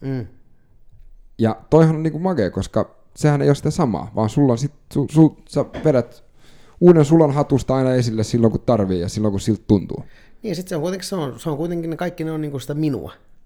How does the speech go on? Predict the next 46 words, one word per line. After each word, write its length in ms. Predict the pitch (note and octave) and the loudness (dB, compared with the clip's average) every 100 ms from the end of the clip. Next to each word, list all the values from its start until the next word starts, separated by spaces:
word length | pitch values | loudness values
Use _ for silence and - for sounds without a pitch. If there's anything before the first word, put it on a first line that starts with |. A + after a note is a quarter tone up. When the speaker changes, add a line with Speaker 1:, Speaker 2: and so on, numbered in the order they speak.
| _ _ - | _ _ -18
Speaker 1:
Et 100 | A#2 | -14
se 100 | B2+ | -14
ku-, 100 | - | -14
tuntuu 180 | B2+ D3 | 2 4
Speaker 2:
Niin. 200 | G#2+ D3+ | 4 2
Speaker 1:
hyvä. 140 | D3 | -2
Heti, 160 | F#3 G3+ | -2 -2
heti 140 | G#3+ | -2
jos 160 | G3+ E3+ | -6 -6
musta 160 | D#3+ | -8
tuntuu 240 | G3+ F#3 D#3 | -6 -6 -4
joku 220 | E3 E3 | -4 -4
asia, 140 | C#3+ | -4
että 140 | C3+ C#3+ | -6 -6
tää 160 | E3 | -6
ei 60 | D#3+ | -4
nyt, 220 | C#3 - | -6 -10
nyt, 260 | C3+ D3+ - | -12 -12 -16
nyt 340 | - D3+ D3+ | -12 -12 -8
mä 140 | C3 C3+ | -8 -8
en 60 | |
tunne 220 | B2 B2+ B2 | -8 -8 -8
niinku 380 | B2 A#2+ - - | -8 -10 -12 -12
oloani 400 | C3+ B2+ A#2 A#2 | -8 -8 -8 -10
nyt 220 | A#2+ A#2 | -12 -12
miellyttäväksi 560 | C3 A2 - - - A#2+ | -10 -10 -12 -16 -12 -10
näissä 260 | A2 - | -10 -10
vaatteissa, 480 | G#2 G2 - F#2 - | -10 -10 -12 -16 -16
niin 200 | G2+ - | -16 -16
sit 200 | - B2+ - - | -16 -18 -18 -12
se 200 | B2 - | -12 -12
jää 220 | A#2+ G#2+ | -12 -10
pois. 340 | G#2 F#2 - - _ _ - _ | -12 -14 -18 -20 _ _ -20 _
Et 100 | - | -20
mä 60 | A2+ | -16
koitan 300 | A#2 B2+ C3+ | -12 -10 -8
tehdä 180 | C#3+ C3+ | -8 -8
sitä, 260 | - C3+ | -10 -10
niinku, 260 | B2+ A#2+ C3 - - - | -10 -10 -12 -14 -18 -16
mikä, 340 | C3+ - - - - - - | -12 -10 -10 -12 -20 -20 -20
mikä 460 | G#2+ A2+ C3+ C#3+ | -18 -14 -12 -8
musta 220 | D3 E3 - | -6 -6 -8
tuntuu 280 | C#3+ D3 | -6 -6
hyvältä 340 | B2 D#3 C#3 B2 | -4 -4 -4 -4
ja 80 | C3+ | -2
oikealta, 520 | D3 C3+ B2 A2 | -4 -4 -8 -8